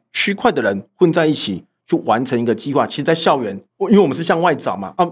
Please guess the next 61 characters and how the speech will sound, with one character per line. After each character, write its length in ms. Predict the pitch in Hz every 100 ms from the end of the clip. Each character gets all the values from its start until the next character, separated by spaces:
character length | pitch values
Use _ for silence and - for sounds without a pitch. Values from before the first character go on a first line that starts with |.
| -
其 120 | 156
实 80 | 160
我 80 | 123
们 100 | 120
学 80 |
校 140 | 123 180
就 120 | 175 -
唯 140 | 143
一 160 | 160 143
就 160 | 180
只 100 | 127
有 80 | 127
我 100 | 107
一 60 | 104
个。 160 | 120
我 140 | 120 117
后 100 | 190
面 100 | 156
回 120 | 127
去 100 | 139
看， 240 | - 139 101 - _
因 100 | -
为 60 | 165
回 140 | 135
去 160 | 131 170
有 80 | 123
看 180 | 143 143
学 140 | 113
弟 180 | 135 139
妹， 200 | 131 107 _ _ -
其 160 | 147
实 200 | 147 147 - _ _ _ -
三 240 | 156 151
四 140 | 165
年 140 | 165 110
基 140 | -
本 140 | 131 131
上 100 | 139
都 80 |
没 140 | 110 110
有 40 |
看 120 | 135
到 80 | 147
我 40 | 107
们 120 | 95
学 280 | - 104 107
校 160 | 143
的 80 | 113
再 180 | - 147
有 100 | 107
学 160 | - 95
生 140 | 107
进 180 | - 120
到 120 | 123
微 160 | 107 110
软 120 | 95
里 60 | 95
面 160 | 117
做 160 | 120 113
实 200 | - 95
习。 280 | - 73